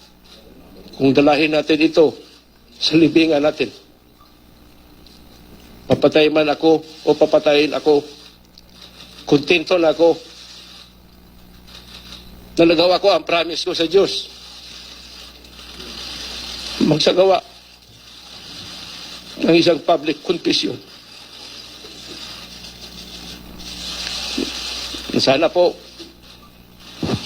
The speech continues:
darating ang panahon na magkaroon tayo ng isang pambansang kapulisan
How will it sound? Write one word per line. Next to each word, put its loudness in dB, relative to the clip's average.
darating 4
ang -2
panahon 0
na 4
magkaroon 4
tayo 4
ng 0
isang 2
pambansang 2
kapulisan 0